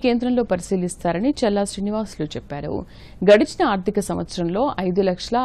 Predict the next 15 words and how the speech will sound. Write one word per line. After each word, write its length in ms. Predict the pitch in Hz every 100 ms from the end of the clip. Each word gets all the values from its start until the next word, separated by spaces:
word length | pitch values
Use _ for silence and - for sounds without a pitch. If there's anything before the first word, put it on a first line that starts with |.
| - 175
అరవై 220 | 170 175
రెండు 200 | 175 170 165
వేల 160 | 165 165
కోట్ల 220 | 165 - 160
రూపాయల 320 | 160 220 220 208
మేర 160 | 190 196 160 - - - - 247
ఇంటి 200 | 349 359
రుణాలు 320 | 226 214 226 196
మంజూరు 340 | 170 170 202 190
చేసి 260 | 190 180 285 - 208
ఎస్బీఐ 420 | 185 226 233 277 202
దేశంలోనే 560 | 175 - 196 190 190 240 -
అగ్రగామిగా 540 | 165 196 226 214 208 196 170
నిలిచిందని 480 | 165 - 165 220 311
వెల్లడించారు. 680 | 185 160 139 - 160 -